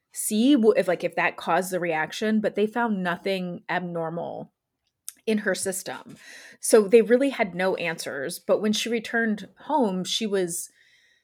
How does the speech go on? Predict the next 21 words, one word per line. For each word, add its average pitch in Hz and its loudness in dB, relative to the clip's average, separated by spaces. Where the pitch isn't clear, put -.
she - -6
was 185 -4
weak. 226 2
She - -4
only 190 -4
weighed 180 0
eighty 180 -6
pounds, 175 -6
but 180 0
slowly, 226 4
like, 170 2
her 165 -12
strength - -12
returned. 240 2
She 190 -6
was 170 -4
able 165 -4
to - -14
eat 202 0
again. 170 0
Um, 170 0